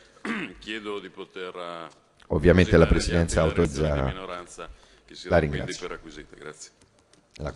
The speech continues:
Speaker 2: diciamo, l'acquisiamo in sede di replica. Allora, l'onorevole Tancredi avrebbe esaurito i tempi, quindi anche lui rinuncia. Facoltà di replicare il rappresentante del governo, se lo ritiene, altrimenti rinuncia. Il seguito del dibattito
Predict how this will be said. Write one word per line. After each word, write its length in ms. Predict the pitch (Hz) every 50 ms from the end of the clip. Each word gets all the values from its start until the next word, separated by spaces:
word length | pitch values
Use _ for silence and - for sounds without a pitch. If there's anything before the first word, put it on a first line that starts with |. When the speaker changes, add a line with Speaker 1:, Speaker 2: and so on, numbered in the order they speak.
| - - -
Speaker 2:
diciamo, 480 | 85 73 73 78 76 82 76 73 71
l'acquisiamo 1120 | 73 73 73 - - - - - 80 71 - - 85 78 78 78 76 71 71 69 67 60
in 120 | 64 82 -
sede 260 | - 92 80 80 80
di 160 | 82 82 80
replica. 420 | 76 73 71 - - - 82 73 - - - - -
Allora, 300 | - - 101 95 90 92
l'onorevole 500 | - 107 107 107 110 113 117 117 113 110
Tancredi 540 | 101 107 110 104 - 113 110 95 95 92 - -
avrebbe 340 | - 87 85 85 85 82 87
esaurito 460 | 87 90 90 87 85 85 87 82 87
i 80 | 87 82
tempi, 400 | - 95 92 87 82 - 80 -
quindi 260 | - 80 73 67 65 - _ -
anche 340 | 73 69 65 - - - -
lui 260 | - 71 71 69 69
rinuncia. 640 | 73 87 107 143 175 180 180 180 - - 170 160 - - - - _ -
Facoltà 420 | - - 214 104 104 95 - 107
di 100 | 95 101
replicare 400 | 98 101 85 92 92 107 107 92
il 60 | 92
rappresentante 640 | 98 98 - 98 98 98 95 92 - 98 92 - 92
del 100 | 95 98
governo, 400 | 101 120 131 147 143 113 98 - -
se 180 | - - - 76
lo 100 | 78 80
ritiene, 580 | 78 92 - - 135 135 135 127 117 - - -
altrimenti 540 | - - 78 76 - - 80 80 78 - - _ -
rinuncia. 460 | - 104 113 110 98 90 87 - 110
Il 80 | 113 -
seguito 400 | - 120 113 110 107 107 104 101
del 140 | 110 110 104
dibattito 580 | 135 139 101 82 71 - - 73 - 78 -